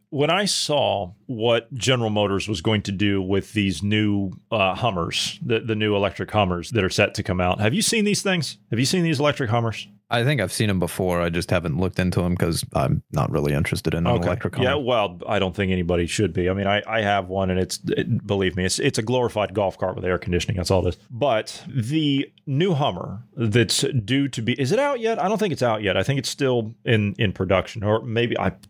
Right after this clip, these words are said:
Speaker 1: God only knows. Why don't they just cancel the damn thing by now? But while you're looking that up, let me explain exactly how this new Hummer works. In order for you to be able to drive this,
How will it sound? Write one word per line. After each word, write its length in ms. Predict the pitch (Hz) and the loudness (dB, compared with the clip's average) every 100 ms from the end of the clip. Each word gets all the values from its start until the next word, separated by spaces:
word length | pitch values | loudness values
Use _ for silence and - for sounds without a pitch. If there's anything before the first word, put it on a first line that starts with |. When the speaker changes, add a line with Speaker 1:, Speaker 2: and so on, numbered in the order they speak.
| - | -8
Speaker 1:
God 240 | 120 127 | -2 0
only 180 | 95 92 | 0 0
knows. 320 | 90 95 87 | 0 0 0
Why 120 | 101 | 0
don't 100 | 104 | 0
they 80 | 104 | 0
just 180 | 90 - | -2 -4
cancel 360 | - 104 - | 0 0 0
the 60 | 90 | -2
damn 220 | 92 95 | 0 0
thing 220 | 85 95 | -2 0
by 100 | 92 | 0
now? 200 | 92 92 - - | 2 0 -4 -8
But 280 | 117 123 147 | -2 -2 0
while 160 | 139 | 0
you're 100 | 139 | 2
looking 220 | 131 123 | 0 0
that 160 | 107 104 | 0 2
up, 180 | 101 - | 2 0
let 140 | 143 | 0
me 60 | 170 | 0
explain 500 | 95 - 123 113 101 | -2 -2 0 2 0
exactly 420 | 90 101 95 95 | 0 0 0 -2
how 140 | 95 | 0
this 160 | 95 - | 0 -2
new 80 | 98 | -2
Hummer 280 | 107 101 95 | 0 0 -2
works. 380 | 117 101 - - _ | 0 -2 -4 -20 _
In 160 | 151 151 | -2 0
order 240 | 240 262 | 0 0
for 220 | - 160 | -2 -2
you 500 | 131 123 113 101 101 | 0 2 2 0 -2
to 220 | 104 - 113 | -4 0 0
be 240 | 98 113 | 2 2
able 240 | 120 113 110 | 2 0 -4
to 400 | - 107 98 90 127 | 0 0 2 -2 -4
drive 560 | 98 110 123 120 104 | -4 -2 0 0 0
this, 420 | 90 107 - - | 0 0 0 -4